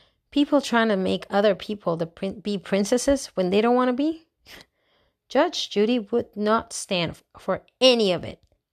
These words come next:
Of course, when I got home, it turned out I didn't have to call Judge Judy at all. My mom hadn't gone to her studio, which she does every Saturday without fail. She was sitting there,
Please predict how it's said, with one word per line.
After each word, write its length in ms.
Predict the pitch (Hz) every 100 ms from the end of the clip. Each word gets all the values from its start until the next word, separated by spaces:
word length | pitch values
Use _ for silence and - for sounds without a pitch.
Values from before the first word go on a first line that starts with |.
| _ _ _ _ _ _ _ _ _ _ _ _ _ -
Of 260 | 294 311 -
course, 300 | 214 208 220
when 100 | 220
I 140 | 226
got 180 | 233 226
home, 340 | 214 277 233
it 80 | 220
turned 300 | - 269 233
out 320 | 247 240 226 -
I 140 | 233
didn't 200 | 254 190
have 160 | 202 202
to 80 |
call 240 | 220 233 226
Judge 360 | 233 240 -
Judy 300 | - 262 262
at 80 | 285
all. 300 | 311 214 190 _ _ _ _ _ _ _ _ _ _ -
My 140 | 160
mom 280 | 170 240 226
hadn't 300 | 202 - 185
gone 240 | 180 185
to 140 | 175 160
her 120 | 151
studio, 540 | - 302 240 185 226 - -
which 160 | 381
she 240 | - - 359
does 280 | 208 196 196
every 200 | 185 220
Saturday 440 | 190 180 165 160
without 380 | 190 196 185 -
fail. 340 | 156 156 208 _ - _ _ _ _ _ _ - _ _
She 160 | - 294
was 160 | 302
sitting 240 | 330 320 196
there, 220 | 139